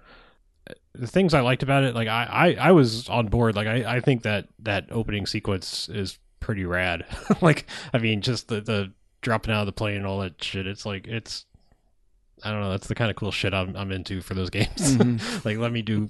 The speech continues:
Speaker 1: crazy things and rocket across the countryside. So, yeah, I don't know. It, um, yeah, there, I still have issues with it. I mean, I came, I sort of came around on, on Horizon four a little bit, especially after playing it some with Chuck, and then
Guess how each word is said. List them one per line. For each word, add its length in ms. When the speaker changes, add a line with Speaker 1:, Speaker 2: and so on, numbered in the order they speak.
Speaker 1:
crazy 360
things 340
and 260
rocket 280
across 300
the 100
countryside. 640
So, 160
yeah, 160
I 80
don't 120
know. 200
It, 240
um, 420
yeah, 120
there, 120
I 100
still 200
have 160
issues 300
with 120
it. 100
I 80
mean, 100
I 60
came, 260
I 120
sort 260
of 60
came 200
around 240
on, 140
on 240
Horizon 440
four 420
a 100
little 160
bit, 280
especially 400
after 120
playing 260
it 140
some 160
with 120
Chuck, 320
and 80
then 200